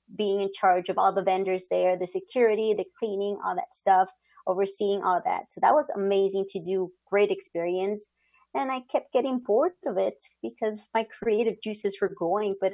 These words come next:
I didn't know what it was. Um, my husband and I traveled a lot. So I always had a camera. What it did, I don't know, but I love shooting and I would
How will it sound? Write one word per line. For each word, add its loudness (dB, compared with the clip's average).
I 0
didn't 0
know -2
what 2
it -6
was. 2
Um, -8
my -2
husband -2
and 0
I -2
traveled 2
a 4
lot. 6
So 4
I 6
always 4
had 0
a 0
camera. 0
What 8
it 0
did, 10
I 6
don't 4
know, 2
but 4
I 8
love 6
shooting 2
and 0
I 4
would -2